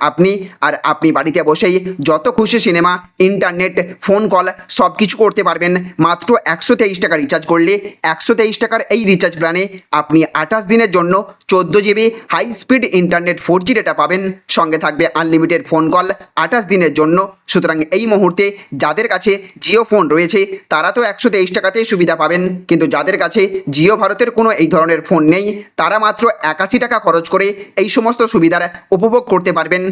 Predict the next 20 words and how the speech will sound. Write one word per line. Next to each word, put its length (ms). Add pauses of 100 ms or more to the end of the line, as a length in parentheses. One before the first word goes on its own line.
(180)
তো 100
ফ্রেন্ডস, 220 (100)
সমস্ত 320 (420)
Jio 220
ফোন 220
গ্রাহকদের 480
জন্য 240 (360)
মুকেশ 360
আম্বানির 420
তরফ 220
থেকে 180 (320)
এমন 260 (180)
অফার 220 (300)
ঘোষণা 340
করা 220
হলেও 260 (360)
সমস্ত 300 (140)
স্মার্টফোন 440
ব্যবহারকারীদের 640
জন্য 220